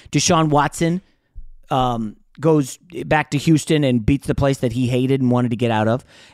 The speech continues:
A J Brown against his former team, the Titans, had a couple awesome touchdown catches for my fantasy football team. And then you got, uh, Bobby Wagner, who,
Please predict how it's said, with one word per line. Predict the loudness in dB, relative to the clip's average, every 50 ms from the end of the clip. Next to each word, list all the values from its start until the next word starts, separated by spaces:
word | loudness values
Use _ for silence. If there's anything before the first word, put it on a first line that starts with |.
| _ _ 0
A | 2 2
J | 4 4 4 4
Brown | 4 4 4 4 4 2
against | 2 0 0 -2 -4
his | -4
former | 0 2 2 2 2
team, | 2 2 2
the | 2 2
Titans, | 2 2 0 0 0 0 0 0
had | 0 0 0
a | 0
couple | -2 -2 -2 -2 -4 -4
awesome | 0 0 2 2 0 -2 -4
touchdown | -2 -2 -4 -2 -2 -4 -4 -2
catches | -2 -4 -4 -4 -4 -4 -6 -6 -8 _ _ _
for | _ -6 -6 -4
my | -4 -4 -6
fantasy | -4 -2 -2 -2 -2 -2 -4 -4
football | -4 -4 -2 -2 -4 -4
team. | -2 -4 -6 -6 -6 _ _ _ _ _ _ _ _ _ _ -2
And | 0 2 2
then | 4 4 4
you | 4 4
got, | 4 4 2 2 2 0
uh, | 0 0 2 2 2 2 2 0 -2 -4
Bobby | -4 0 0 2 2 2 2
Wagner, | 2 2 0 0 -2 -6 -10 -10 -4
who, | 0 2 2 2 0